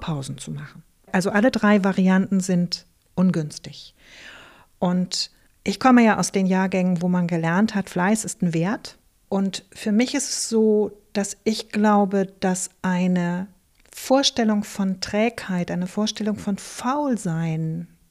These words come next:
mir ganz schwer fällt. Und ich vermute, dass es ziemlich viele Menschen gibt, denen es so geht,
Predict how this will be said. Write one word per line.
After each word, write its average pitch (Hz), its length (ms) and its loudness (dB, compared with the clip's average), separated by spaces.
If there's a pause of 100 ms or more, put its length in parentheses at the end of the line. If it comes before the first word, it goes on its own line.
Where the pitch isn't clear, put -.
(640)
mir 214 140 6
ganz 233 160 0
schwer 226 240 -2
fällt. 160 340 -10
Und 170 100 -10
ich - 220 -14
vermute, 220 400 0
dass 202 140 -6
es - 140 -10
ziemlich 214 260 -2
viele 208 240 2
Menschen 160 400 -2
gibt, - 380 -8
denen 165 120 -2
es 165 120 -6
so 165 100 -8
geht, 156 480 -6